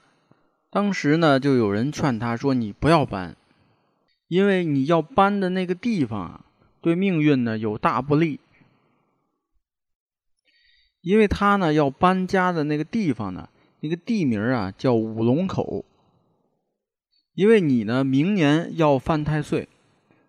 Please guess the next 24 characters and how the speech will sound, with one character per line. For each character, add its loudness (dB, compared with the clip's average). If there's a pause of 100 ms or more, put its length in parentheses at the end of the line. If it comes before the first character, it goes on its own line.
而 2
正 0
好 2
呢 -2
是 -4
犯 0
的 0
是 0
辰 0
龙 0
的 -2 (240)
太 -10
岁。 -10 (1900)
本 6
身 6
呢 4
太 0
岁 2
就 0
对 0
命 -4
格 -4
不 -4
利， -6